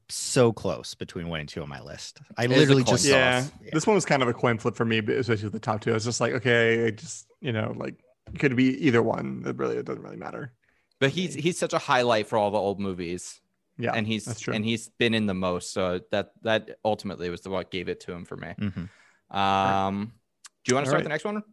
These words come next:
Speaker 2: Ryan?
Speaker 1: Yeah. Um, so
Speaker 3: Ne-, the next category is field helpers, right?
Speaker 1: Yes. So
Speaker 2: Oh, yeah.
Speaker 1: yeah.
Speaker 2: Non
Speaker 1: Anyone
Speaker 2: M I six helpers, basically.
Speaker 3: Yes.
Speaker 1: And so, as we established,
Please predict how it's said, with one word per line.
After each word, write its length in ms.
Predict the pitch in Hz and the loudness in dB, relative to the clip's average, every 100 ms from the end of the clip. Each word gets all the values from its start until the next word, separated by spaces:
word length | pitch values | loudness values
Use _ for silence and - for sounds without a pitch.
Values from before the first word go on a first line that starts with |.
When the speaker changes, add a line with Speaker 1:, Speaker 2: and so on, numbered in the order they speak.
| _ _ | _ _
Speaker 2:
Ryan? 180 | 220 262 - _ _ _ _ _ | -6 -6 -8 _ _ _ _ _
Speaker 1:
Yeah. 200 | 214 87 - - _ _ - | -2 -2 -12 -20 _ _ 0
Um, 500 | 117 120 117 107 107 | 4 6 6 6 4
so 540 | - 123 113 107 104 | 4 4 6 6 4
Speaker 3:
Ne-, 40 | 156 | 2
the 60 | |
next 200 | 143 139 | 2 2
category 340 | 143 127 120 117 | 2 4 4 2
is 60 | |
field 280 | - 127 110 | 2 2 4
helpers, 680 | 104 104 123 135 - - - _ _ _ - | 0 -4 -4 -6 -8 -14 -18 _ _ _ -8
right? 80 | |
Speaker 1:
Yes. 260 | 120 - _ _ _ _ | -6 -8 _ _ _ _
So 180 | 156 117 | 0 2
Speaker 2:
Oh, 40 | 101 | 2
yeah. 160 | 92 85 _ _ _ | 0 -6 _ _ _
Speaker 1:
yeah. 100 | - - | -8 0
Speaker 2:
Non 280 | 120 120 | 4 4
Speaker 1:
Anyone 240 | 123 123 120 | 6 4 2
Speaker 2:
M 20 | |
I 20 | |
six 360 | - - - - | 0 -6 -8 -6
helpers, 460 | - - - - - | -6 -6 -14 -16 -14
basically. 320 | - 123 - | -10 -10 -10
Speaker 3:
Yes. 220 | 120 - _ _ _ - - _ _ - | -12 -16 _ _ _ -20 -20 _ _ 0
Speaker 1:
And 260 | 113 107 | 2 2
so, 560 | - 123 113 110 104 101 - | 4 6 6 6 4 0 -4
as 200 | 107 101 | -2 0
we 80 | 107 | 0
established, 680 | 98 101 95 95 - - | 0 0 0 -2 -8 -12